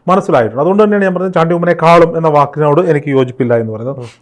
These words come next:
അച്ചൂമ്മൻ, ആ, ഈ പറയപ്പെടുന്ന കോൺഗ്രസിൻ്റെ വനിതാ നേതാക്കന്മാരെ എടുത്തു കഴിഞ്ഞാൽ, ആ, ഒരു ഭാവിയുള്ള അല്ലെങ്കിൽ, ആ, പൈതൃകമായി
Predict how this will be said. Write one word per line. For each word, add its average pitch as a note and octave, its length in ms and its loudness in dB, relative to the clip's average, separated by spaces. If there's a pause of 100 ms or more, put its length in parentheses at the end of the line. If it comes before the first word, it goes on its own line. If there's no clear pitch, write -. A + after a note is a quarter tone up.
അച്ചൂമ്മൻ, A3 400 2
ആ, C3 440 0
ഈ D#3+ 80 0
പറയപ്പെടുന്ന D3 380 2
കോൺഗ്രസിൻ്റെ C#3+ 520 -2
വനിതാ C3+ 280 0
നേതാക്കന്മാരെ B2+ 540 -2
എടുത്തു B2 220 -6
കഴിഞ്ഞാൽ, A#2 260 -2
ആ, - 400 -10
ഒരു A#2+ 460 2
ഭാവിയുള്ള C3+ 760 2 (300)
അല്ലെങ്കിൽ, C#3 380 0 (320)
ആ, A2+ 160 2
പൈതൃകമായി C#3+ 840 2